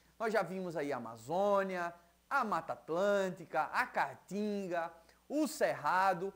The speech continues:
Mas hoje a gente vai falar de alguns domínios que talvez não sejam muito conhecidos, certo?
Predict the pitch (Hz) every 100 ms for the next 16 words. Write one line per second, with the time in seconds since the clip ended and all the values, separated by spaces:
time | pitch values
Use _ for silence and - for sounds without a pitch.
0 | - _ _ - 302 262 320 320 285 254
1 | 294 294 220 240 247 254 240 269 254 262
2 | 233 226 262 269 - 240 285 254 269 262
3 | 277 269 269 247 254 254 254 262 - 254
4 | - 269 262 269 269 - 226 208 131 113
5 | - _ _ _ _ - 175 156 - 320